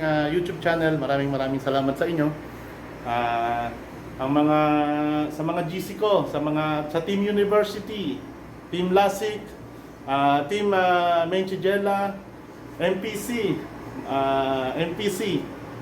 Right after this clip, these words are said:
ah, shoutout sa'yo, ah, s-, ah, Admin, ah, Admin May, shoutout. O, paano, mga katropa?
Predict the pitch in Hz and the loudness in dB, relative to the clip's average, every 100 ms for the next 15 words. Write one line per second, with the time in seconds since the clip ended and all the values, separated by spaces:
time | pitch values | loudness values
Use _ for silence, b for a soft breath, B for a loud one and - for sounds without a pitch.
0 | - - - - - 131 135 131 131 127 | -12 -12 -12 -10 -2 2 2 2 0 0
1 | 127 123 127 123 190 196 220 214 214 220 | 0 0 -2 2 4 6 4 4 4 6
2 | 208 165 156 156 151 151 151 - - 139 | 6 4 0 0 0 -2 -4 -10 -10 -6
3 | 143 143 - - 147 151 196 202 190 185 | -6 -6 -10 -8 -4 0 2 4 4 4
4 | 175 175 170 165 160 160 160 180 185 180 | 4 4 4 4 2 0 -2 -2 -2 -2
5 | 190 185 147 120 - - - - 160 160 | 0 0 -2 -4 -10 -14 -12 0 0 2
6 | 175 170 156 - - - - - - - | 2 2 2 -4 -14 -16 -16 -16 -16 -14
7 | - - - - - - - - - - | -14 -14 -14 -14 -14 -12 -12 -10 -10 -10
8 | - 123 127 165 196 226 190 185 185 190 | 0 2 4 4 4 4 2 2 0 -2
9 | 202 214 214 196 147 | -2 -2 2 2 0